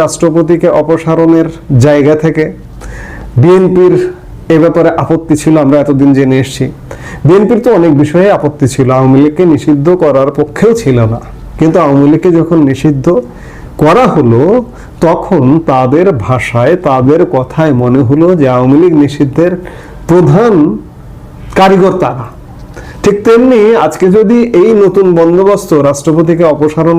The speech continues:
করে বা কোনো একটা ঘটনা ঘটায়, অঘটন ঘটায়, কোনো দুর্ঘটনা ঘটায়, বিএনপি হয়তো তাতেও সায় দেবে, কারণ বিএনপি তথাকথিত ফ্যাসিবাদ যে বিরোধী জোটের শীর্ষ দল, নেতা।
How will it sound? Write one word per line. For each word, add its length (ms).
করে 220
বা 140
কোনো 180
একটা 140
ঘটনা 320
ঘটায়, 240
অঘটন 360
ঘটায়, 300
কোনো 300
দুর্ঘটনা 500
ঘটায়, 340
বিএনপি 300
হয়তো 240
তাতেও 300
সায় 260
দেবে, 180
কারণ 200
বিএনপি 380
তথাকথিত 540
ফ্যাসিবাদ 520
যে 100
বিরোধী 360
জোটের 360
শীর্ষ 260
দল, 140
নেতা। 320